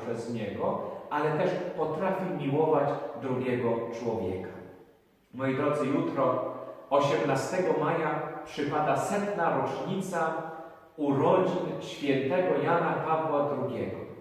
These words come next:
Jak widzicie, moi drodzy, za mną ten przepiękny ołtarz, który pochodzi z parafii świętego Mikołaja w Gniewie. Ten o-, ołtarz,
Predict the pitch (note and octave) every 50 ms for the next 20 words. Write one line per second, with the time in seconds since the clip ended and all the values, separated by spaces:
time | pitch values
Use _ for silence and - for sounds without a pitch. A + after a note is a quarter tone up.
0 | - - - - - - - B2 C#3 C#3 - - C3+ C3+ - - G#3 - - G3
1 | F3 E3+ E3+ - - - - - - - - - - - - - - B2+ B2+ D3+
2 | D3+ D3 - D3 D3+ - F#3+ - F3 F3 E3 D#3+ D#3+ D#3+ E3 - - - - -
3 | - - - - - D#3+ F3+ F#3+ F#3+ F3+ E3+ E3 - - - - - C3 - -
4 | - C#3+ - F#3 G#3 G3+ G3 G3 F3+ F#3 - - - E3+ - - - - - -
5 | - - - - - - - - - - - - - - - - - _ - -
6 | - - G#3 A#3 A3+ G#3 G3 G3 G3 - - G3 F3+ - - - - - F3+ F3+
7 | F#3 F#3+ F#3+ F#3+ F#3+ - - - - - - - F3+ F3+ F#3 F#3+ F#3+ - - -
8 | - - - C4+ - - - G3+ G#3 G3 - F3 - - - B2+ - C#3+ C#3+ -
9 | C3 B2 - - - - - - - - - A2+ A#2 A2+ G#2 - - - - -
10 | - - - - - - - _ _ _ _ _ _ _ _ - D3+ E3 G3 G3
11 | - - - - B2+ A#2+ - - - B2+ B2 - - - - - - - -